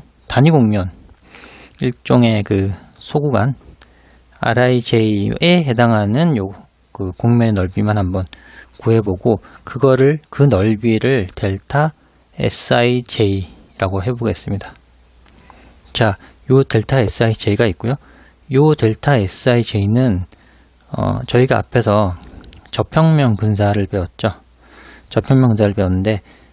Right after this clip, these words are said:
어, 요 그 피아이제이라는 요 점에서 여기가 또, 음, 여기가 여기 빨간색,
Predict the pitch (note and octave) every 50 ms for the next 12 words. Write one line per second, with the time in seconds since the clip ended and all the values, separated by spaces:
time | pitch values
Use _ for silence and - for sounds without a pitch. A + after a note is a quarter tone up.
0 | _ _ _ _ - - - - - - - - B2 B2+ C3+ - G#2+ - - _
1 | _ _ _ _ _ _ - _ _ _ _ - A#2 A2 G#2+ G#2+ A2 G#2+ A#2 -
2 | - _ _ _ _ _ _ - - _ _ _ _ _ _ _ _ _ _ _
3 | _ - - - - - - - - G3 G3 F#3+ F#3 - - - A#2+ B2 C3 C#3
4 | C#3+ C3+ - - A#2 A#2 A#2 A2 A2 G2+ G2+ A2 A#2+ A#2+ G2+ E2+ G2+ G#2+ G#2 -
5 | G2 F#2 F#2 F2+ - A#2 C#3 D3+ - _ _ - - - - - - - - _
6 | _ - - _ _ - - G#2+ G#2+ G#2+ - - - - - G#2+ G2+ - _ -
7 | - - - - - - - - - _ _ _ - A2+ G#2+ G2+ G2+ F#2+ G#2 A#2+
8 | - _ _ _ - - _ _ _ _ _ _ _ _ _ _ _ _ _ _
9 | _ _ _ _ _ _ _ _ _ - - A2+ G2 G2 G2 A#2+ B2+ D3+ D3+ -
10 | _ _ _ _ _ _ _ _ _ _ _ _ _ _ _ _ _ _ _ _
11 | _ _ _ _ A#3+ G#3+ G3 - B2+ A2+ A2 B2 - B2+ C#3 C#3+ D3 D3 C#3+ B2+
12 | A2 A#2 D3 -